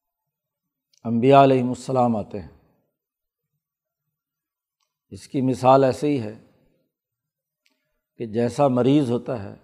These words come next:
ویسی ہی دوائی تجویز کی جاتی ہے، ویسے ہی طبیب کی ضرورت پیش آتی ہے، اسی ڈاکٹر کی ضرورت پیش آتی ہے جس نوعیت کا مرض لاحق ہے۔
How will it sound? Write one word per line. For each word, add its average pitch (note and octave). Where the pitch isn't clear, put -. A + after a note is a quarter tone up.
ویسی B2
ہی C#3+
دوائی B2
تجویز C3+
کی C#3
جاتی B2
ہے، C3
ویسے B2
ہی C3+
طبیب C#3
کی D3
ضرورت A#2
پیش A2
آتی F#2
ہے، D#2+
اسی C#3+
ڈاکٹر B2+
کی C#3+
ضرورت B2+
پیش C#3+
آتی C3
ہے C3
جس A2+
نوعیت B2
کا C#3
مرض A#2+
لاحق A2
ہے۔ -